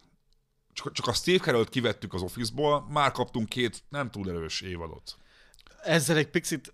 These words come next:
Speaker 2: nekem az utolsó nagyon tetszett, meg
Speaker 1: Igen?
Speaker 2: én
Speaker 1: Én addig el sem jutottam már végül.
Speaker 2: Ö, igen, most új-, újra nézve, ö, jobb, jobb, jobban fájt a, a Steve Carell kiesése. Ö,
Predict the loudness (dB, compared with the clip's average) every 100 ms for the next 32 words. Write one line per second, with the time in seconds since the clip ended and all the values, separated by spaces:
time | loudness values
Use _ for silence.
0 | _ -4 0 2 2 0 0 2 2 0
1 | 0 -2 -2 -2 -2 -2 -2 -4 -4 -4
2 | -2 2 6 8 6 2 -6 -16 -16 -4
3 | 0 2 2 0 0 -2 -2 -4 -2 -4
4 | -6 -6 -10 -12 -16 -6 0 2 2 0
5 | -4 -14 -20 -18 -4 4 6 6 4 2
6 | 2 2 6 6 6 4 2 2 4 4
7 | 0 -8 -10 -4 -2 -2 -2 -4 -2 -2
8 | 2 2 2 0 0 0 2 2 0 -2
9 | -2 -4 -4 -2 -2 -2 -2 0 2 0
10 | 2 2 2 2 0 -6 _ -10 -6 -4
11 | -2 -2